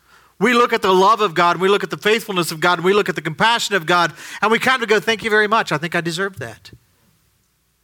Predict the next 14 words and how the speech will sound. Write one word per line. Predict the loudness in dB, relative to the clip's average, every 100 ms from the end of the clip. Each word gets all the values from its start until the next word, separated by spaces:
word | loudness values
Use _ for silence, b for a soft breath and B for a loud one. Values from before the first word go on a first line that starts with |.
| _ _ _ _ _ _ _ _ 0
Oh, | 2
that | 2
God | 2 0
would | 0 0
break | 0 2
our | 0
heart | 0 -2 -2
towards | -4 -4
that. | -4 -6
Don't, | -6 -10 -6
don't | -2 -2 -2
you |
want | -2 -2 0
that? | -2 -2 -6